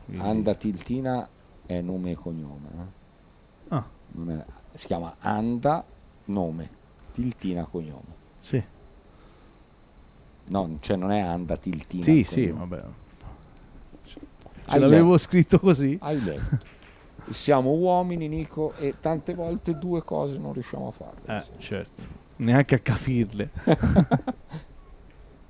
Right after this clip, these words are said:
Speaker 2: Noi ridiamo, ma questa è brutta, socio.
Speaker 1: Questa
Speaker 2: Ci sarebbe una mezza follia qua. Traversino a girare forte, a girare di sette.
Speaker 1: Sì.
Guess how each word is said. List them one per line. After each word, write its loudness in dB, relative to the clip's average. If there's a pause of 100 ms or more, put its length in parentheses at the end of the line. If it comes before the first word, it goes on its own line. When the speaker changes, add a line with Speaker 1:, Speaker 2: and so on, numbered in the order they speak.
Speaker 2:
Noi -4
ridiamo, -2
ma -8
questa -6
è -4
brutta, -8 (220)
socio. -14 (520)
Speaker 1:
Questa -4 (2000)
Speaker 2:
Ci -14
sarebbe 2
una -4
mezza -4
follia -6
qua. -14 (260)
Traversino 0
a 0
girare 0
forte, -4
a -4
girare -6
di -10
sette. -14 (840)
Speaker 1:
Sì. -20